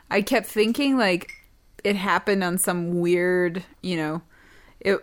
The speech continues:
it's, it was sort of voodoo-esque, like a weird version of voodoo. And I was like, "Okay, so they're gonna bring it back to this voodoo storyline or something." And they never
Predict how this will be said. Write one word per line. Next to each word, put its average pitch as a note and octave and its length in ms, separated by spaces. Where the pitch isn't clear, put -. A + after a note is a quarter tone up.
it's, G#3 220
it G#3 100
was G3+ 160
sort G3 220
of F3 100
voodoo-esque, G3+ 1500
like G3 340
a E3+ 80
weird F3 560
version F#3+ 480
of F3+ 120
voodoo. F#3 400
And A3 120
I F3+ 100
was E3+ 100
like, F#3 180
"Okay, D4 340
so A3+ 140
they're B3+ 120
gonna A3+ 160
bring G#3 260
it F3+ 140
back F3 400
to G#3+ 140
this F3 380
voodoo F#3 840
storyline E3+ 1000
or D#3 100
something." F3+ 500
And A3 80
they C#4 80
never E4+ 560